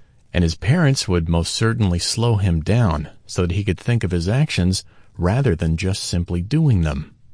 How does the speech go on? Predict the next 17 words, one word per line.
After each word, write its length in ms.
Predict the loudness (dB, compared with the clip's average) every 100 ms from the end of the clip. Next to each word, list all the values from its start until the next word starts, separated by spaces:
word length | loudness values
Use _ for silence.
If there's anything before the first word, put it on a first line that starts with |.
| -20 -10
Self-control 1400 | -2 0 0 -4 -2 0 0 -4 -2 2 2 0 -6 -4
is 180 | -2 -2
at 80 |
the 120 | -2 -2
very 340 | 0 0 0
center 580 | -2 -2 0 0 0 0
of 220 | -4 -6
correcting 580 | -6 -4 -4 -4 -4 0
your 160 | 0
body 360 | -2 -2 0 2
language, 580 | 2 0 -2 -6 -6 -12 -18 -20 -20 -20 -20 -10
but 420 | -2 2 2 0 -8 -10 -2
observation 1120 | -2 -2 -2 -2 0 0 0 -2 -4 -8 -14 -20 -4
helps 280 | 0 0 2
you 60 | 2
to 140 | 2
see 420 | 2 0 0 -2